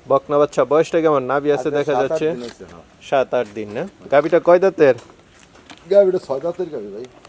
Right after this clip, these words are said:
Speaker 1: কততম বিয়ান ভাই?
Speaker 2: এটা দ্বিতীয় বাচ্চা দিছে ভাই।
Speaker 1: দ্বিতীয় বাচ্চা। কেমন দুধ টানতেছেন এটা থেকে?
Speaker 2: এটা পনেরো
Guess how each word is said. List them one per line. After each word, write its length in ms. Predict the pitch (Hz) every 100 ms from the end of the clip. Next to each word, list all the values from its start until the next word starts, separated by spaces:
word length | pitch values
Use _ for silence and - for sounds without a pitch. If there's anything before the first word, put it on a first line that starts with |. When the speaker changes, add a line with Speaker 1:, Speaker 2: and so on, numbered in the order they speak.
| -
Speaker 1:
কততম 400 | - 202 214 208
বিয়ান 300 | 175 175 151
ভাই? 140 | 131 147
Speaker 2:
এটা 500 | 196 - _ - 117
দ্বিতীয় 340 | 117 156 175
বাচ্চা 240 | 170 - -
দিছে 220 | 107 85
ভাই। 100 | 90 113 131
Speaker 1:
দ্বিতীয় 340 | 151 147 160
বাচ্চা। 440 | 151 143 - 135 104 - _
কেমন 280 | 175 190 185
দুধ 140 | 165 -
টানতেছেন 480 | 151 139 131 - 117
এটা 180 | 107
থেকে? 260 | 113 120 131 170 -
Speaker 2:
এটা 480 | 175 165 147 147 139
পনেরো 280 | 143 165 151